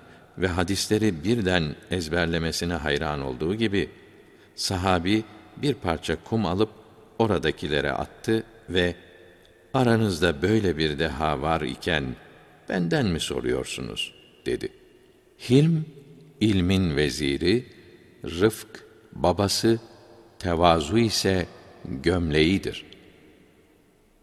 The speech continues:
Kelamcılarla mücadele etmeyin.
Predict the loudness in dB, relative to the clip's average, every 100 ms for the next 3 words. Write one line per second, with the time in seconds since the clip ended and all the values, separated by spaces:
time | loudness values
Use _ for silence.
0 | _ _ _ _ _ _ _ 0 4 4
1 | 4 4 4 4 4 2 0 -2 0 2
2 | 2 2 2 0 -2 -6 -6 -6